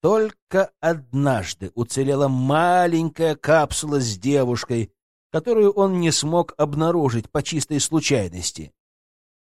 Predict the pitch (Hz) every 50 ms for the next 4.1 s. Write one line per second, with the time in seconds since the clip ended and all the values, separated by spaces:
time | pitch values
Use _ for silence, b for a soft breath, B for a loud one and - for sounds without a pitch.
0 | - 113 127 147 156 151 156 165 165 165 160 170 175 160 - - - - 175 156
1 | - 208 196 175 - 156 147 147 147 139 135 _ - 139 113 92 - - - 95
2 | 92 85 73 73 - _ _ _ _ _ _ _ _ _ _ - 92 98 104 -
3 | 156 156 170 165 170 180 175 - - - 190 190 185 170 131 107 90 80 78 76
4 | - _